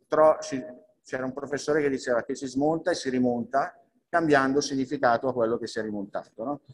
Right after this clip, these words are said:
Quindi è molto importante capire come smontare il lavoro fatto dagli altri, capire cosa hanno fatto e poi sostanzialmente adattare. Quindi da tutta una serie di analisi andiamo a definire i primi concept.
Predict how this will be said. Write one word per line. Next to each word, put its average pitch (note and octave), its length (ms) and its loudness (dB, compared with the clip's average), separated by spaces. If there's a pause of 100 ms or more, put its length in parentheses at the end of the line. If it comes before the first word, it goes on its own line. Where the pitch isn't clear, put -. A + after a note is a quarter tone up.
(280)
Quindi D3+ 300 2
è A#2+ 200 0
molto D#3 260 0
importante D#3 760 0
capire D#3+ 600 0
come C3+ 320 2
smontare C#3 1120 0
il C#3 100 -4
lavoro C#3 280 2
fatto C#3+ 200 -4
dagli F#3+ 200 0
altri, C#3+ 440 2
capire C#3 420 -2
cosa C3 200 -4
hanno F#3 140 -6
fatto A#2+ 360 0
e G3+ 60 -2
poi A#2+ 340 0 (340)
sostanzialmente C#3+ 720 -6
adattare. G2+ 800 -6 (720)
Quindi D3+ 420 2
da B2 140 0
tutta D3+ 180 -6
una D3 140 0
serie C#3+ 320 -2
di B2+ 260 0
analisi C#3+ 540 0
andiamo F3 300 -2
a D3 40 0
definire D3 380 0
i B2+ 40 -2
primi B2+ 240 -2
concept. G#2 560 -4